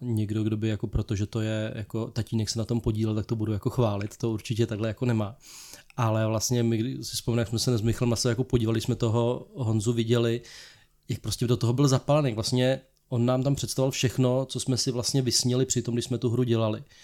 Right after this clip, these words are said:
Vlastně to nadšení, jak vlastně sestavoval ten draft, jak tam strašně řešil, kdo s kým bude hrát. A úplný vrchol byl, když jsme to dohráli a on si tu hru vzal sám a jel si solo mod, který v tuhle chvíli ani není hotovej a připravený. A on řekl, a my říkáme, "Počkej, jak to běží? To,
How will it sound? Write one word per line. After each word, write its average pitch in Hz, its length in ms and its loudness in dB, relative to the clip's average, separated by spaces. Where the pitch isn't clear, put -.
Vlastně 117 240 2
to 135 100 2
nadšení, 135 440 4
jak 110 120 0
vlastně 120 520 -2
sestavoval 120 1040 0
ten 117 200 2
draft, 120 380 2
jak 127 100 -6
tam 117 120 -4
strašně 123 360 0
řešil, 120 280 0
kdo 117 140 -4
s - 100 -2
kým 120 180 0
bude 120 240 0
hrát. 117 380 -2
A 110 340 0
úplný 123 320 0
vrchol 120 300 0
byl, 120 120 2
když 117 100 0
jsme 117 120 -2
to 131 100 2
dohráli 113 400 0
a - 20 -2
on 113 100 -4
si 113 100 -10
tu 120 80 0
hru 117 180 2
vzal 113 240 0
sám 123 360 2
a 120 160 2
jel 113 160 -2
si 127 120 0
solo 117 280 2
mod, 117 200 0
který 117 200 0
v - 60 -16
tuhle 110 180 -4
chvíli 117 260 -2
ani 117 180 0
není 113 440 2
hotovej 147 440 8
a 135 60 -6
připravený. 117 640 0
A 135 60 -8
on 113 120 0
řekl, 110 200 0
a 127 40 -2
my 113 140 4
říkáme, 117 260 4
"Počkej, - 280 -2
jak 110 100 -4
to 139 80 -8
běží? 135 220 2
To, 110 160 -4